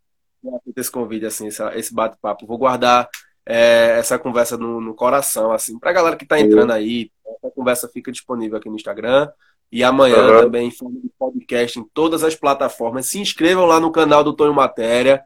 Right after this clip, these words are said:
Speaker 1: pra
Speaker 2: Se
Speaker 1: rolar
Speaker 2: inscreva,
Speaker 1: essa
Speaker 2: ô,
Speaker 1: live.
Speaker 2: galera.
Speaker 1: Todo mundo quer essa live, rapaz.
Speaker 2: E me segue, e me segue também lá no Instagram, pra ver se ba-, a gente faz lá dois milhões de pessoas, pra o povo ver, né, que a gente existe.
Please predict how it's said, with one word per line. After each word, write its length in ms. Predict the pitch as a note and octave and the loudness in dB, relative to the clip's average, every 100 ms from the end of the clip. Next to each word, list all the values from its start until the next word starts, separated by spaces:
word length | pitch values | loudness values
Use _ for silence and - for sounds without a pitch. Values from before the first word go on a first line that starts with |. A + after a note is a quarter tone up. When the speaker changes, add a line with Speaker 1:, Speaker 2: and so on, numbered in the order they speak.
| _ _ _ | _ _ _
Speaker 1:
pra 140 | B2+ C#3+ | 2 6
Speaker 2:
Se 60 | E3+ | 6
Speaker 1:
rolar 100 | D#3+ | 8
Speaker 2:
inscreva, 160 | C3 D3+ | 10 10
Speaker 1:
essa 160 | C#3 | 12
Speaker 2:
ô, 0 | D3+ | 12
Speaker 1:
live. 80 | D#3+ | 12
Speaker 2:
galera. 420 | C#3+ C3+ C3+ C3 | 12 12 12 12
Speaker 1:
Todo 240 | F3+ A3 C#4 | 8 0 -4
mundo 380 | A3 F#3 A#3 A#3+ | -4 0 0 0
quer 160 | - C#4+ | 4 6
essa 240 | D4+ B3 | 6 6
live, 380 | F#3 C#3+ D3+ D#3+ | 4 6 4 2
rapaz. 460 | G3 C#3 A#2 G#2 G#2 | 0 -2 -4 -6 4
Speaker 2:
E 100 | D#3 | 6
me 180 | F3+ D#3+ | 8 6
segue, 440 | - - F3+ F3 | 10 12 12 10
e 60 | E3+ | 8
me 120 | F3 | 8
segue 320 | - E3+ F#3+ | 10 10 12
também 260 | F3+ E3+ F3+ | 10 12 12
lá 180 | F3 F3+ | 12 12
no 100 | F3+ | 8
Instagram, 680 | - F#3 C#3 D3 E3 F3 E3 | 10 8 10 12 12 12 10
pra 160 | C#3 | 8
ver 160 | C#3 E3 | 8 8
se 120 | E3+ | 6
ba-, 220 | D3+ D#3+ | 10 10
a 80 | D3+ | 12
gente 200 | D3+ C#3+ | 8 6
faz 200 | D3+ D3+ | 10 12
lá 400 | D3 D3+ C3+ - - | 12 12 8 4 -2
dois 300 | A#2+ F#3 F3 | 8 8 10
milhões 400 | E3+ D3 E3 E3 | 10 10 12 12
de 80 | D#3 | 8
pessoas, 640 | D#3 C3+ - D3 G3 F#3+ | 8 6 8 8 10 8
pra 180 | - F3+ A3 | 8 8 8
o 60 | G#3+ | 8
povo 320 | F#3 G#3 B3 | 8 8 8
ver, 360 | D#3+ F#3 G#3+ F#3 | 10 12 12 10
né, 100 | E3+ | 6
que 80 | |
a 60 | E3 | 6
gente 200 | E3+ F#3 | 6 8
existe. 680 | G3+ - D3+ F#3+ - - | 6 6 6 8 6 0